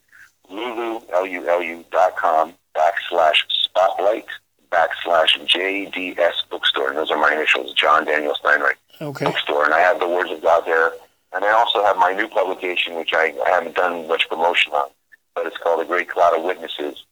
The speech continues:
Speaker 1: And, uh, that's some essays that I've, uh, basically on Reformed theology.
Speaker 2: Great.
Speaker 1: Um, and
Speaker 2: Great.
Speaker 1: on a variety of different topics that I think people will be very interested in. And I'm, I'm gonna attempt to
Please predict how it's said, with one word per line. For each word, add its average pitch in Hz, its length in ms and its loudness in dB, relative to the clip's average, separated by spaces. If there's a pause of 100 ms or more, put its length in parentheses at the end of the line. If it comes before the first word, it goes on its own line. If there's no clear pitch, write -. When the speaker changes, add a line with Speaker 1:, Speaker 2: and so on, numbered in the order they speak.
(380)
Speaker 1:
And, 76 340 -4
uh, 73 240 2
that's 82 300 -2
some 78 140 -6
essays 80 460 0
that 80 100 -4
I've, 76 200 2 (220)
uh, 71 60 -4 (280)
basically 92 420 -4
on 87 220 2
Reformed 92 440 0
theology. 85 600 0 (340)
Speaker 2:
Great. 156 240 -2
Speaker 1:
Um, 69 320 -4 (260)
and 76 80 -18
Speaker 2:
Great. 78 200 -4
Speaker 1:
on 85 140 2
a 80 80 2
variety 87 460 4
of 82 120 -4
different 90 320 -2
topics 85 440 2 (100)
that 76 80 -2
I 71 200 0
think 80 140 -16 (300)
people 76 240 -10
will 69 140 -4
be 73 260 -10 (340)
very 90 180 2
interested 80 360 -2
in. 80 120 0
And 78 140 -4
I'm, 73 160 2 (120)
I'm 76 140 -12
gonna 73 260 -2 (220)
attempt - 340 -2
to 82 180 -6